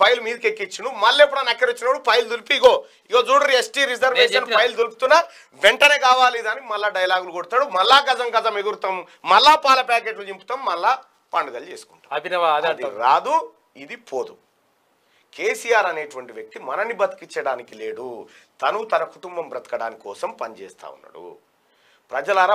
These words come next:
Speaker 1: బాగా ఆలోచన చేసుకోవాలి. ఇక్కడ ఏముంది? సింపుల్గా మీరు బాగా అర్థం, ఆసరా కారెట్లు ఇచ్చిర్రు, పింఛన్ ఇస్తలే. మీరేం చేస్తారంటే, కేసీఆర్ ఏం చేసిండు? పింఛన్ ఇస్తా అని చెప్పి కారెట్ చేతిలో పెట్టి అవతల పడ్డాడుగా, మోసం చేసిండు కదా. మీరు కూడా అదే చేయాలి.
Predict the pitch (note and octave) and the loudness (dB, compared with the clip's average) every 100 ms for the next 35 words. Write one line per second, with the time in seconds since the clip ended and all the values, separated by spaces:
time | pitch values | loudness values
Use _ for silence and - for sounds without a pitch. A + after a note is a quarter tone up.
0 | D3 D#3+ D3 A2+ G2+ F#2 - D3 G3 A3+ | 2 2 0 -2 -10 -18 -16 -10 -2 4
1 | A3 B3+ B3+ A#3+ B3+ _ _ _ _ - | 6 6 4 -6 -10 _ _ _ _ -8
2 | C4 C#4 C#4+ G#3 - E3+ G#3 E3+ G#3 G#3 | -6 -4 -2 0 -2 -4 -4 2 4 2
3 | C3+ - - - - F#3+ C4 C#4+ C#4 C4+ | -2 -10 -20 -8 6 8 8 6 4 4
4 | G#3+ A#3 C4 C4 - - B3 D4 E4+ - | 6 4 4 0 -8 -8 -6 -2 -2 -4
5 | - A#3+ A#3+ C4+ A3+ - C3 G2+ - _ | -10 -12 -2 0 0 -8 -12 -12 -20 _
6 | _ G3 C#4+ C#4+ C4 F3 - C3 A2 - | _ -8 -2 0 0 -2 -8 -10 -12 -10
7 | C3+ A#3 - - - _ - B3 - C#4+ | -8 -8 -10 -20 -20 _ 4 6 6 4
8 | C#4 C4 C4 C4 B3+ B3+ B3+ B3 _ _ | 6 4 4 2 2 0 0 -4 _ _
9 | _ - B3 A#3 C#4 C#4+ C#4 C4 C4 B3 | _ -16 -16 -2 0 0 2 2 2 -2
10 | C#4 B3 A#3 B3+ A#3+ B3 B3 A#3+ A3+ A3+ | 0 4 6 4 0 -2 0 -2 0 -2
11 | A#3 A3+ A3+ A3+ A3 G#3+ G#3+ G#3+ G#3+ G3+ | 0 0 0 0 0 0 -2 -4 -4 -6
12 | G3 F#3+ F#3 F#3 - _ - G#3 D4 D4+ | -6 -8 -8 -10 -14 _ -14 -4 -4 2
13 | D4+ E3+ C3 - D#2 D2 | 2 2 -2 -14 -18 -20